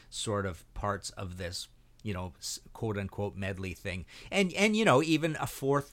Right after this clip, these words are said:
version is how I'm kind of mixing a little bit, cheating a little, and mixing the idea of old rock and roll covers in your live set as well. And maybe it's not such in a medley way, but, um,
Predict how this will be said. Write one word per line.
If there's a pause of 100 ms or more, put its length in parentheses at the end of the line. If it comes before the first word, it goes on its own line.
(120)
version
is
how
I'm
kind
of
mixing
a
little
bit,
cheating
a
little, (360)
and
mixing
the
idea
of
old
rock
and
roll
covers
in
your
live
set
as
well.
And
maybe
it's
not
such
in
a
medley
way,
but, (340)
um,